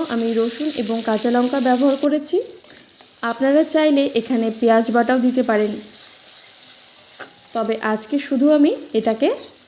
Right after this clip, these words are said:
লঙ্কা বাটা এবং রসুন বাটার সাথে করেছি। দিয়ে দিচ্ছি সামান্য একটু হলুদ গুঁড়ো। এবার আবারও নেড়ে চেড়ে এতে দিয়ে দিচ্ছি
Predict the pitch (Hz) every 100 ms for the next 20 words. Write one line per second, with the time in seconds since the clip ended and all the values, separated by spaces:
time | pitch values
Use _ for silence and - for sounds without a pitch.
0 | - - 226 226 220 247 262 277 247 214
1 | 392 359 226 - 247 233 240 247 233 302
2 | 480 - 208 196 196 - 262 - - -
3 | - - - - - _ _ - - 233
4 | 277 294 294 - 370 349 254 240 262 285
5 | - - 523 294 247 220 190 214 202 -
6 | - - - _ - - - _ _ -
7 | - - _ - - 233 220 220 220 214
8 | 233 240 349 - 254 240 254 311 302 254
9 | 320 415 220 220 214 226 247 269 269 -